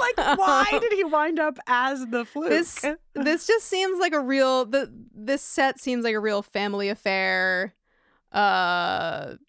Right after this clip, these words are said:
Speaker 2: sci-fi horror buddies being like, "Hey, you wanna come up to Vancouver and get in this weird suit? Nobody else wants to do it."
Speaker 1: <laughs>
Speaker 2: Also, apparently, David Duchovny didn't interact with Darren at all out of the suit. Um, so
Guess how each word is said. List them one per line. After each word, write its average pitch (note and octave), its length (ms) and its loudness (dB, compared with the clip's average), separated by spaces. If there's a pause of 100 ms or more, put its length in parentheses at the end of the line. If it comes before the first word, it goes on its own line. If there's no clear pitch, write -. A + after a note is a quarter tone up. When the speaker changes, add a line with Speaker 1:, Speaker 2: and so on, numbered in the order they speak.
(520)
Speaker 2:
sci-fi G#3+ 500 0
horror G3+ 340 -4
buddies F#3+ 920 -4 (120)
being G#3+ 180 0
like, G#3 200 -2
"Hey, D#4+ 160 2
you D#4+ 100 0
wanna C4 200 2
come D4+ 180 0
up C#4+ 120 0
to C#4+ 80 -6
Vancouver C4 580 2
and A#3 140 0
get G#3 160 0
in A#3 80 0
this A3 120 -4
weird G#3+ 420 -4
suit? A#3 380 -4
Nobody A#3 340 0
else C4+ 220 2
wants A3 180 0
to G#3+ 40 -6
do G3+ 100 2
it." G3 120 2 (180)
Speaker 1:
<laughs> - 180 -8
Speaker 2:
Also, E4+ 360 4
apparently, D4 880 0 (440)
David C4+ 200 2
Duchovny C4+ 380 0
didn't A3+ 200 -2
interact G3+ 500 0
with G#3 120 -4
Darren F#3+ 380 0 (100)
at G3+ 200 0
all G3 500 -2 (500)
out A3 200 2
of G3 160 -4
the F#3+ 80 -6
suit. C4+ 340 -10 (540)
Um, G3+ 460 -2 (100)
so A3 680 2